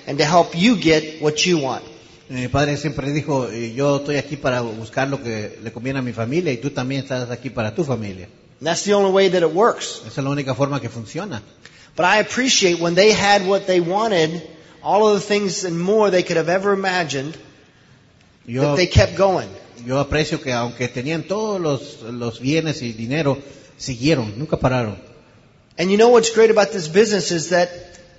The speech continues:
Speaker 1: the further you go, the further you can see.
Speaker 2: Y es algo tremendo en este negocio, que entre más alto vas, más puedes ver más allá.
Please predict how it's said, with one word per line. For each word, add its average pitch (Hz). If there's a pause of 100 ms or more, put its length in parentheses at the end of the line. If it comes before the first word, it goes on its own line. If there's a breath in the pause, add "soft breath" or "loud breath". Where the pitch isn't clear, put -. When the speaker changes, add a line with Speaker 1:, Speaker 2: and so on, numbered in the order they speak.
(160)
Speaker 1:
the 143
further 220
you 196
go, 202
the 175
further 196
you 185
can 170
see. 143 (460)
Speaker 2:
Y 120
es 131
algo 151
tremendo 143
en 147
este 147
negocio, 143
que 131
entre 120
más 143
alto 156
vas, 147
más 139
puedes 147
ver 139
más 123
allá. 110